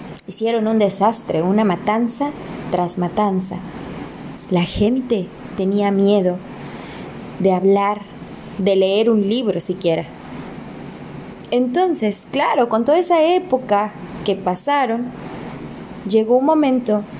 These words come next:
en que, pues sí, alzaron la voz mediante la música,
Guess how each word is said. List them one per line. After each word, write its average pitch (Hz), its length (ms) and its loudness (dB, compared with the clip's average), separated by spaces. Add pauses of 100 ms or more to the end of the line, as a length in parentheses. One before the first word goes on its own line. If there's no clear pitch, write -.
(140)
en 208 200 4
que, 190 420 4 (1500)
pues 202 180 2
sí, 330 220 2 (160)
alzaron 220 480 2
la 208 80 4
voz 269 380 4
mediante 190 380 2
la 175 140 2
música, 202 680 2